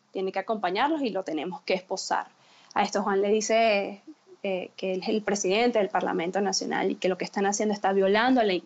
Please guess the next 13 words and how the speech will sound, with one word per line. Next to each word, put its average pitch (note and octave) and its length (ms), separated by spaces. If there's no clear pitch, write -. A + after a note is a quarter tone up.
la F#3 140
Constitución F#3 760
y G#3 60
está G3 180
violando G#3+ 640
su F#3+ 260
inmunidad F#3+ 480
parlamentaria. F#3 800
Los G#2 160
funcionarios, G3+ 1000
eh, F#3+ 540
deciden G#3+ 480
esposarlo A3 640